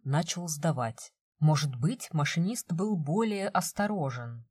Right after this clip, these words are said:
или публика более настойчиво грозила протоколом, но только Коршун отстал и долго шел,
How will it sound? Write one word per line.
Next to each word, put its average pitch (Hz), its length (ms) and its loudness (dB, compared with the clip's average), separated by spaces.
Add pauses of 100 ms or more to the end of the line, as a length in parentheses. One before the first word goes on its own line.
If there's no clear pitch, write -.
(180)
или 165 220 8
публика 214 580 0
более 165 420 4
настойчиво 190 800 -2
грозила 156 480 2
протоколом, 135 920 -2 (220)
но 165 120 2
только 294 300 2
Коршун 156 720 -2
отстал 233 760 0
и - 100 -4
долго 226 360 2
шел, 139 500 -4